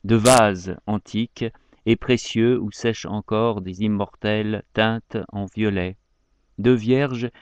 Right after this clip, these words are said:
éburnéennes, au visage paisible,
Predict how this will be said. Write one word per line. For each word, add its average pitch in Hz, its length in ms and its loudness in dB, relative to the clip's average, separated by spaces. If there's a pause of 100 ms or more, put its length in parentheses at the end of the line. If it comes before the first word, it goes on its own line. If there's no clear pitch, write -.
(300)
éburnéennes, 117 1040 2
au 107 120 -2
visage 107 580 0 (220)
paisible, 120 640 -2